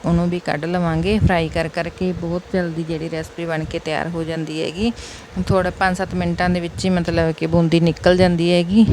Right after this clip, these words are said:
ਆਪਾਂ ਵੀਡੀਓ ਬਣਾਉਣੀ ਹੈ ਤਾਂ ਕਰਕੇ ਇਹ ਆਪਾਂ ਨੂੰ ਥੋੜ੍ਹਾ ਜਿਹਾ ਟਾਈਮ ਲੱਗ ਜਾਂਦਾ ਹੈਗਾ ਗਾ, ਅਮ, ਟਾਈਮ ਲੱਗ ਜਾਂਦਾ ਹੈਗਾ ਬੂੰਦੀ ਬਣਾਉਣ 'ਤੇ। ਤੇ ਨਹੀਂ ਤਾਂ ਇਹ ਬਹੁਤ ਜਲਦੀ ਹੈਗੀ ਜਿਹੜੀ ਬਣ ਕੇ ਤਿਆਰ ਹੋ ਜਾਂਦੀ ਹੈ।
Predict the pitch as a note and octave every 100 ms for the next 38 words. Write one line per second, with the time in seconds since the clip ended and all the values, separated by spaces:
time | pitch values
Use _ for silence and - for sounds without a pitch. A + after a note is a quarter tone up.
0 | - - F#3 - F3 F#3 G3 G3 F#3 F3
1 | F#3+ G#3+ F#3 E3 F3 D#3+ - D#3+ F3 E3
2 | - E3 E3+ - - - - - F3+ E3+
3 | E3+ F3+ E3+ E3+ E3+ E3 E3+ E3+ E3 E3
4 | E3+ E3 F3 E3+ - - - - G3 -
5 | F#3+ F#3 F3+ F3+ - - F#3 F#3 F#3 F#3
6 | F#3 F#3 F3 F3 E3+ F3 E3 E3+ E3+ E3
7 | E3+ A3+ B3 - - - - - - F3
8 | D3+ D#3+ D#3+ - - - F#3+ F#3 F3+ F3
9 | F3 E3 E3+ E3+ E3 D#3 D#3+ D#3 D3 E3+
10 | G3 - F3+ E3+ D#3 D#3 F#3 F#3 E3+ D#3
11 | D#3 - C#3+ D3+ D#3+ D#3 D3+ D3+ D#3